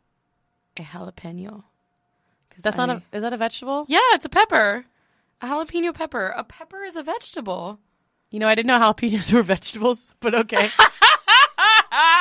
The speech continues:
Speaker 2: Mike the Mike guy's laughing at me now.
Speaker 1: Oh.
Speaker 2: We're here with Mike the Mike guy today.
Speaker 1: Oh, my
Speaker 2: Gotta give a
Speaker 1: God.
Speaker 2: shout out.
Speaker 1: Oh, God, I love your education system down there in Florida.
Speaker 2: Yeah. My
Speaker 1: You
Speaker 2: mom
Speaker 1: know?
Speaker 2: likes to go, "I paid for that education." I'm like, "Sure you did."
Speaker 1: Um,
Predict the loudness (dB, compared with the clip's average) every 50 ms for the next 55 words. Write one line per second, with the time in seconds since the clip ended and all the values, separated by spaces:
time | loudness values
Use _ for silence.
0 | 4 2 2 0 -4 -8 -10 _ _ _ _ _ _ _ _ _ _ _ _ _
1 | _ _ _ _ _ _ -20 -20 -20 -20 -20 _ _ -14 -14 -12 -12 -10 -10 -10
2 | -6 -6 -8 -6 -4 -4 -4 -4 -4 -4 -4 -4 -4 -4 -4 -6 -4 -4 -4 -6
3 | -8 -12 -18 -14 -12 -10 -8 -8 -8 -8 -8 -8 -8 -8 -6 -4 -2 -2 -2 -4
4 | -2 -4 -6 -4 -6 -8 -6 -4 -6 -4 -2 -4 -4 -4 -4 -6 -6 -8 -8 -10
5 | -14 _ _ _ _ _ _ _ _ _ _ _ _ _ _ _ _ _ _ -14
6 | -12 -10 -10 -10 -10 -12 -12 -12 -14 -16 _ _ _ _ _ _ _ _ -16 -14
7 | -8 -4 -2 -2 -2 -2 -4 -4 -4 -2 0 0 0 0 0 -2 -4 -4 -6 _
8 | _ _ _ _ _ _ _ _ _ _ _ _ _ _ _ _ _ _ _ -6
9 | -4 -2 -2 -4 -4 -4 -4 -4 -2 -4 -6 -6 -6 -6 -6 -6 -6 -8 -14 -12
10 | -10 -10 -10 -8 -8 -10 -8 -8 -12 -12 -8 -8 -8 -4 -2 -2 -2 -2 -2 -4
11 | -6 -6 -8 -6 0 4 4 4 4 4 0 -4 -6 _ _ _ _ _ -2 0
12 | 2 4 4 4 4 2 2 0 -6 -4 -2 2 2 2 2 4 2 2 2 2
13 | 0 -4 -4 -2 -2 -2 -6 -8 -14 -12 -10 -10 -10 -12 -12 -14 -12 -10 -10 -10
14 | -10 -10 -8 -4 -4 -4 -4 -6 -8 -10 -10 -10 -10 -14 -8 -4 -2 0 0 0
15 | -2 -4 -8 -16